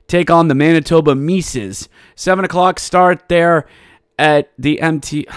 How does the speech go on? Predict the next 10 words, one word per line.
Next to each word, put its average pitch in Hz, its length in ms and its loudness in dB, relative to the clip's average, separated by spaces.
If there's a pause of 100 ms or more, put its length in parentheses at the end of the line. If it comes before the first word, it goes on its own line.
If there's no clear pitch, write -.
(240)
<sighs> - 340 -20
Canada 151 440 0
Life 127 400 2
Center. 117 640 -4 (720)
Seven 147 280 -2
o'clock 147 360 0
start 147 340 0
there 139 160 2
at 131 140 -4
Canada 139 560 -2